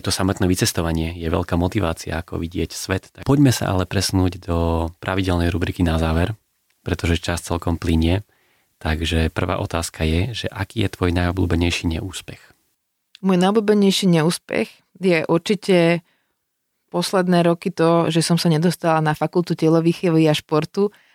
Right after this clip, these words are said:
Speaker 2: a dostala som sa, tam sa ani nedostavila na príjmačky na fakultu telovýchovy a športu, kam som sa chcela hlásiť na vysokú školu,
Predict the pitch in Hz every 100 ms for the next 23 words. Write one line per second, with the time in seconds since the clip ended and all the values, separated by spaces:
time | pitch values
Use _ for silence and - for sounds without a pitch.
0 | - 151 165 165 190 170 165 170 165 160
1 | 180 196 196 180 185 202 220 - 190 190
2 | 170 165 170 180 175 170 - 202 220 _
3 | _ - 170 170 165 185 175 180 175 170
4 | 175 190 185 180 175 - 175 190 - 165
5 | 180 170 165 175 170 165 165 175 170 160
6 | 170 165 170 180 - 170 175